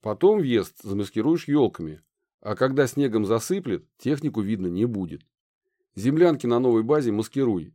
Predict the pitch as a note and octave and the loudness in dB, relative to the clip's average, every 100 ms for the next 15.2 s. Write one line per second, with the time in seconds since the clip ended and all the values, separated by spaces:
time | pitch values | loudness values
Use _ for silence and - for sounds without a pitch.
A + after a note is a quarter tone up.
0 | - D#3 D#3 F#3 D#3 D3 - C#3+ A#2 F#2 | -12 -10 -4 -4 -4 -8 -4 0 0 -2
1 | F2 - G2+ G2 F2 D2+ _ _ _ _ | -6 -8 -6 -2 -2 -4 _ _ _ _
2 | _ _ A#2+ A#2 C#3+ D3+ E3 D3 E3 F3+ | _ _ -6 -4 -2 0 0 0 2 2
3 | D#3+ F#2 F#2+ - - B2 C#3+ C#3+ A2+ G#2+ | 0 -10 -10 -10 -4 0 0 2 2 2
4 | G#2+ A2+ F2+ E2+ _ _ _ _ _ F#2 | 2 0 -2 -6 _ _ _ _ _ -14
5 | F#2 C#3+ F3+ D3 A2+ A2+ A#2+ C#3 A#2 B2 | -2 6 6 6 0 -4 -2 -4 -2 -4
6 | C3 B2 F3+ D#3+ G2 - G#2+ A2 C3 C3+ | -4 -4 -6 -6 -10 -8 -8 -4 -4 -2
7 | D#3+ C3 - D3 C3+ A#2 - A#2+ G#2+ F2 | -2 -4 -6 -4 -2 -2 -2 -2 -2 -6
8 | - - _ _ _ _ - C3 F3 G3 | -14 -20 _ _ _ _ -2 0 4 6
9 | D#3+ F2+ - _ _ - - F#3+ E3 C#3+ | 4 2 -4 _ _ -8 2 2 2 0
10 | B2+ - C3+ A#2 - G3 C#3 G2 F2+ G#2+ | -2 -2 -2 -2 -2 -4 0 0 0 0
11 | B2+ A2 G#2+ A2+ A#2+ F#2+ E2 F2 _ _ | 2 2 2 0 0 -2 -4 -10 _ _
12 | _ _ _ - D#3+ D3+ D3 D#3 D#3+ E3+ | _ _ _ -8 -6 -4 -2 -2 0 2
13 | G#2+ E2 F2+ F#2+ F2+ - - _ - G#2+ | 0 -2 -4 -4 -4 -8 -20 _ -6 4
14 | F3 D3 G2 - - - A#2 B2+ G#2 - | 4 4 -2 -6 -12 -4 -4 -2 -6 -8
15 | - | -18